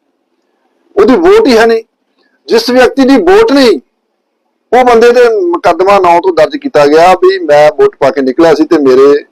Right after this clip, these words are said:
ਮੈਨੂੰ ਚੱਕ ਲਿਆ ਗਿਆ ਕਿਸੇ ਵੱਲੋਂ। ਤੇ ਉੱਥੇ ਫੋਨ ਕੀਤਾ ਗਿਆ, ਸਿਰਫ ਫੋਨ ਚ, ਅਹ, ਕਮਲ ਰੋੜੇ ਦਾ ਆਇਆ, ਉਹਦੇ ਵਿੱਚ ਵੀ ਫੋਨ ਕੀਤਾ ਹੈ, ਜਦ ਕਿ ਇਹ ਸਾਰਾ ਕੁਝ ਝੂਠਾ। ਅੱਜ ਕੱਲ੍ਹ ਬਹੁਤ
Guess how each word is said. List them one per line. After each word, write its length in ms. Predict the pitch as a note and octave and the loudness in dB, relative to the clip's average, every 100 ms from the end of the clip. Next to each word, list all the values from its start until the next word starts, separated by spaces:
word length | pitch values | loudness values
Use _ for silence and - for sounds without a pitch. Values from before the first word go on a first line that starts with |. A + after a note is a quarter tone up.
| B2+ | -6
ਮੈਨੂੰ 180 | C#3 D3+ | -4 -4
ਚੱਕ 220 | D3 D3+ | -4 -4
ਲਿਆ 180 | C#3 A#2+ | -2 -4
ਗਿਆ 140 | A#2 A#2 | -4 -4
ਕਿਸੇ 260 | B2+ A#2+ | -4 -2
ਵੱਲੋਂ। 180 | A#2 A2+ - _ _ _ _ _ _ - G#4 - | -4 -6 -16 _ _ _ _ _ _ -18 -12 -2
ਤੇ 60 | - | 0
ਉੱਥੇ 220 | G#4+ C4+ | 2 -2
ਫੋਨ 340 | - F#3+ A3 | 0 0 2
ਕੀਤਾ 260 | G#3+ G3 G3+ | 0 -2 0
ਗਿਆ, 400 | F#3+ F#3+ F#3 F3 _ _ | 2 2 0 -4 _ _
ਸਿਰਫ 200 | - G#3+ | -2 0
ਫੋਨ 600 | G#3+ - E3 F3 G3+ G3+ | 0 -2 0 2 2 0
ਚ, 140 | - F#3 | -2 -4
ਅਹ, 720 | F3+ E3+ D#3 D3+ C#3+ _ - | 0 0 0 -2 -6 _ -10
ਕਮਲ 300 | F#3+ F3+ E3+ | -4 0 2
ਰੋੜੇ 140 | D#3+ D#3 | 2 2
ਦਾ 100 | E3 | 0
ਆਇਆ, 320 | E3+ C3 C#3 | 0 0 0
ਉਹਦੇ 140 | D3+ | 0
ਵਿੱਚ 180 | D3 D3+ | -2 -4
ਵੀ 120 | - | -4
ਫੋਨ 280 | E3+ C#3+ C#3 | -4 -2 -4
ਕੀਤਾ 220 | - - C2+ | -6 -10 -10
ਹੈ, 60 | - _ _ _ | -12 _ _ _
ਜਦ 160 | F3 F3 | -2 0
ਕਿ 120 | B3+ | 0
ਇਹ 100 | A#3 | 0
ਸਾਰਾ 420 | - A3 B3 C4 | 0 0 2 0
ਕੁਝ 160 | A3 A#3 | 0 0
ਝੂਠਾ। 400 | - - C3+ - _ _ _ _ _ - C#3+ | 0 -2 -2 -6 _ _ _ _ _ -6 -4
ਅੱਜ 140 | D#3+ G3 | -2 0
ਕੱਲ੍ਹ 300 | A3 G#3+ A3 - | 2 2 0 -4
ਬਹੁਤ 720 | C#3+ D#3 G#3 A#3 A#3 A3 | -2 0 2 2 2 0